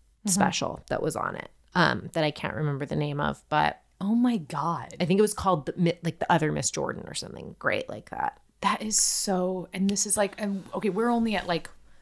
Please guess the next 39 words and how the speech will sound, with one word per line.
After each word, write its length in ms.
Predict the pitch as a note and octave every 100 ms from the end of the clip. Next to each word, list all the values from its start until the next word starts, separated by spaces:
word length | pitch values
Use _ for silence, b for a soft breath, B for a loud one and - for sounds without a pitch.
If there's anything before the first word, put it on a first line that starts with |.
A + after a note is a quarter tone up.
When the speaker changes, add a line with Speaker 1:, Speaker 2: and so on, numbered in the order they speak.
| b b b b b
Speaker 1:
that 160 | G3 A#3
we've 140 | B3+
had, 160 | A3 G#3+
like, 160 | F#3+ - - -
f-, 160 | - - -
wife 320 | F3+ B3 B3+
one, 380 | G3+ G3 F#3+ F3+
nanny. 520 | F3+ E3+ D#3+ C#3+ D#3 A3+
Speaker 2:
And, 140 | G#3+
like, 160 | G3+ -
Speaker 1:
We 120 | G#3
have 280 | G#3 G3+ E3
Speaker 2:
babies 280 | A3 A#3+ A3
Speaker 1:
these 120 | F3
two 180 | - A3+
Speaker 2:
galore. 220 | E3+ -
Speaker 1:
fake 280 | F#3+ G3+ G3+
na-, 220 | E3+ E3
Speaker 2:
Babies 360 | G3 F#3+ F#3+ -
galore, 360 | D3 G#2+ - -
Speaker 1:
Oh 200 | G#3 G#3
my 80 | F3
Speaker 2:
right? 260 | D#3+ G#3
Speaker 1:
God. 300 | - G3+ G3+
Speaker 2:
So, 100 | G#3+
like, 240 | F#3+ F#3 E3+
Speaker 1:
These 100 | F3+
Speaker 2:
Mary 340 | G3+ G3+ A#3+
Speaker 1:
poor 40 | C4+
Speaker 2:
Turner 400 | G#3 A#3+ A#3 A3
Speaker 1:
women. 140 | G3
Speaker 2:
Thompson, 760 | G3+ G3+ G3 F#3 E3 D#3+ E3 D#3+
this 220 | F#3 -
woman 260 | G3 F3+ F3
that 120 | -
just 180 | F3 -
got 180 | D3+ F3+
this 160 | E3+
call, 560 | - F#3 E3 D3+ D#3